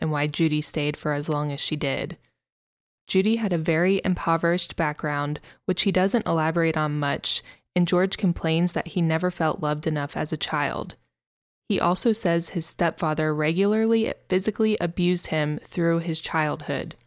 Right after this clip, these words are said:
But what George spends most of his blog complaining about is his sex life with Judy. He labels her as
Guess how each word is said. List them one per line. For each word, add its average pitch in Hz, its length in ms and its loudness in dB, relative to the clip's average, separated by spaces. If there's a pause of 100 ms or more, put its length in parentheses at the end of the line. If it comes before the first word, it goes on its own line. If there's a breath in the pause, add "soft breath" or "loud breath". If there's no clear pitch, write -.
(480)
But 185 120 4
what 202 240 4
George 226 300 4
spends 180 400 2
most 170 280 2
of 196 120 -2
his 208 160 2
blog 165 320 2
complaining 170 520 0
about 147 460 0
is 165 200 0
his 156 140 -2
sex - 320 -2
life 160 220 2
with 160 140 -2
Judy. 147 480 -2 (640)
He 220 60 2
labels 202 440 4
her 170 180 2
as 165 180 2